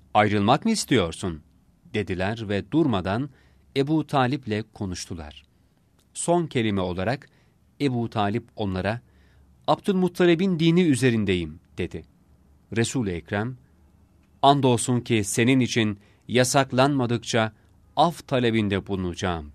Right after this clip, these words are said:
dedi. Bunun üzerine Tevbe suresinin yüz on üçüncü ve Kasas suresinin elli altıncı ayetleri indi. Hazreti Peygamber'in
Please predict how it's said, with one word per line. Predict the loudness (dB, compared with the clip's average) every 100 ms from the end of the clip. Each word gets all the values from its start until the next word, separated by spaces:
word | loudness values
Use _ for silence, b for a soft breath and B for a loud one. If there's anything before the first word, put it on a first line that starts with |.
| -12
dedi. | -10 -12 -16 _ _ _ _ _ _ -10
Bunun | -2 -2 -2
üzerine | -2 -4 -4 -6 -6 b b b _ _
Tevbe | -2 0 0 -2
suresinin | -2 -2 -2 -4 -4 -2 -4 -10 -6
yüz | -4 -4 -8
on | -4 -2
üçüncü | -4 -6 -8 -6 -8 b b b b
ve | -6 -6
Kasas | -6 -6 -4 -6
suresinin | -6 -4 -4 -4 -4 -6 -8 b b b -6 0
elli | 0 2
altıncı | 0 0 0 -2 -2 -2
ayetleri | -4 -4 -6 -8 -8 -10 -10
indi. | -12 -12 -14 -18 _ _ _ _ _ _ _ _ _ _ _ _ _ _ _ _ _ _ _ _ _ _
Hazreti | -4 0 0 0 0 0
Peygamber'in | 0 0 -2 -2 -2 -2 -4